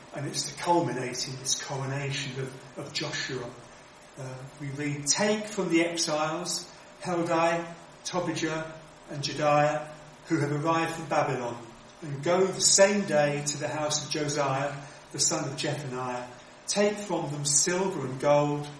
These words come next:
and make a crown, and set it on the head of Joshua, the son of Jehozadak, the high priest." So the first thing that the Lord told Zechariah to do was to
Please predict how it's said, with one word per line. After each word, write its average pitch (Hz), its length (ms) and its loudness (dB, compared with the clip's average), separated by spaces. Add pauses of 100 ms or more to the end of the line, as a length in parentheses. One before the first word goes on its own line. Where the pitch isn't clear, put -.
(200)
and 143 180 -6
make 175 240 0
a - 80 -8
crown, 127 460 -4 (560)
and 139 120 -6
set - 440 2
it - 180 -2
on 135 160 -6
the 143 80 -4
head 151 380 -2 (360)
of - 220 -4
Joshua, 156 720 0 (300)
the 143 60 -10
son 147 340 2 (240)
of - 80 -10
Jehozadak, - 720 -6
the 147 80 -10
high 135 240 -6
priest." - 580 -4 (720)
So 190 260 4
the 190 140 0
first - 560 2
thing 131 400 0 (580)
that - 360 -2
the 156 140 -2
Lord 180 400 4
told 170 280 0
Zechariah 165 760 0
to - 240 -4
do 143 440 2 (400)
was - 420 -2
to 170 120 -2